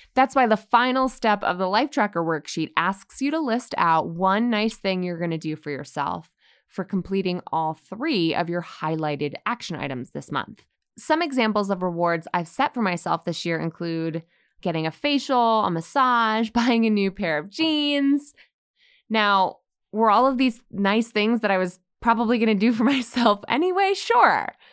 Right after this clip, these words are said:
But by tying them specifically to my achievements, I can actually use them to really motivate myself to get things done that I'm kinda dragging my feet on. So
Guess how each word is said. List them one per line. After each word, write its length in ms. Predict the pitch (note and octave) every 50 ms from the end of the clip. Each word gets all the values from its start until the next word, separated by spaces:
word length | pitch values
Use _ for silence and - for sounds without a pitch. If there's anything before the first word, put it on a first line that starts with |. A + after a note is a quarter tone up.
| - - - - - _ _
But 160 | - B3+ B3 -
by 200 | B3 B3 - - -
tying 640 | - - - - - - F4+ F4+ F4+ E4 D4 B3+ G3+
them 540 | F#3+ F3+ E3 D#3+ D#3 D#3 D#3 D#3+ D#3+ - _ _
specifically 1000 | - - _ A3 G#3+ G#3+ - - C#4+ D4+ D#4 D#4 C#4 A3+ - _ E3+ E3 D#3+ D#3+
to 140 | - - G3
my 140 | F3 E3 D#3+
achievements, 1080 | D3+ D3+ D#3 - - - F#4+ G4+ G#4 E4 A#3+ F3 B2+ C#2+ - - - - - - - _ _ _ - - - _ _ _ _ _ _ _
I 140 | A3+ B3
can 140 | A#3 B3+ B3+
actually 520 | A#3+ B3 A#3+ - B3+ A#3+ A3 D3+ - - _ _ _ _ -
use 480 | G3+ G3 G3+ A#3+ C#4+ D#4+ E4 D#4 B3 G#3
them 420 | F3+ D#3 C3 A#2 A2 B2 C#3+ - -
to 100 | - G3+
really 240 | F3 F#3+ G3+ G3 G3
motivate 400 | G3 F3+ F3 F#3 F#3+ F3 F#3 -
myself 400 | E3 E3 E3+ E3 - E3 D3+ -
to 80 | - E3+
get 200 | D3 D#3 - _
things 300 | - C#3+ C#3+ C#3+ C#3 D3
done 440 | _ - A3 A3 F#3+ E3+ E3 E3 D#3+
that 320 | D3+ D3+ D3 D3 C#3 -
I'm 140 | C3+ D3 D3+
kinda 300 | D3 - D#3+ D#3 D3 C#3+
dragging 360 | - - C#3+ C3+ C3+ C#3 C3+
my 120 | C3+ B2+ C3+
feet 260 | _ - - - -
on. 240 | D3+ - - - F3+
So 240 | - - F#3 -